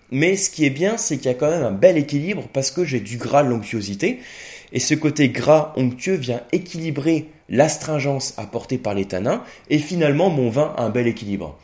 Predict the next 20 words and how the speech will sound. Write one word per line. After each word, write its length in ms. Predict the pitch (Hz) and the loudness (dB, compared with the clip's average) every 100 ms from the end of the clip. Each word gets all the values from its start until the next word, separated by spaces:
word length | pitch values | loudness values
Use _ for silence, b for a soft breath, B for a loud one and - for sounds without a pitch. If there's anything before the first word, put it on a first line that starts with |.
| _ | _
Et 100 | 101 | -2
donc 220 | 104 147 120 | 2 2 2
le 80 | |
vin 140 | 104 127 | 2 4
est 100 | 123 | 2
qualitatif. 680 | 104 101 98 - 82 - - _ _ B B B B B | -2 -4 -8 -10 -14 -16 -20 _ _ B B B B B
Donc 240 | 127 135 - | 2 2 4
il 40 | |
y 20 | |
a 40 | 135 | 4
toujours 240 | 196 208 | 4 4
une 80 | 180 | 2
petite 180 | - 147 | 0 2
démarche 340 | 165 165 - | 4 4 2
à 60 | 135 | 0
faire 280 | - 214 - | 0 -4 -2
pour 180 | 135 | 0
essayer 300 | 131 143 160 | 2 2 2
de 100 | 143 | 4
laisser 440 | 123 120 - 151 | 2 0 -2 -4